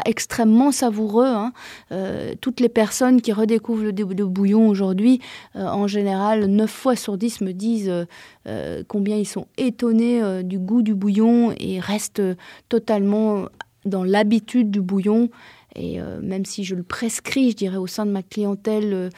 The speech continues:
en nutrition, je le prescris vraiment pour des raisons de santé à la base.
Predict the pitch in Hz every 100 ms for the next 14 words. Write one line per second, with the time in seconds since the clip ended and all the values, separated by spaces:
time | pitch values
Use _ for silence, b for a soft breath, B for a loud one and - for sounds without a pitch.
0 | B B - 202 202 202 214 196 - 226
1 | 208 185 - - 226 - 254 226 208 208
2 | 220 202 190 196 202 202 - 233 214 254
3 | 247 202 185 190 277 320 208